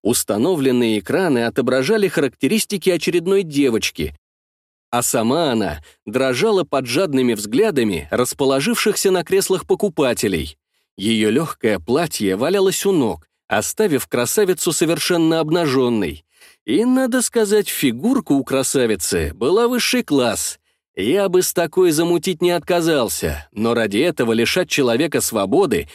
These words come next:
делая фактически вещью, по моему мнению, мог только законченный ублюдок,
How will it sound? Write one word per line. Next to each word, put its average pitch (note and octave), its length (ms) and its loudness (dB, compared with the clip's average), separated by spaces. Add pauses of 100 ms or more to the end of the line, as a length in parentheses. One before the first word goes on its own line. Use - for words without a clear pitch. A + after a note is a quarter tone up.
(140)
делая C3 400 0
фактически C#3+ 600 -2
вещью, A#2 600 -2 (240)
по B2+ 120 0
моему A#3+ 320 2
мнению, A#2+ 560 0 (200)
мог F#3 280 0
только G3 340 0
законченный G3 640 2
ублюдок, C3+ 600 0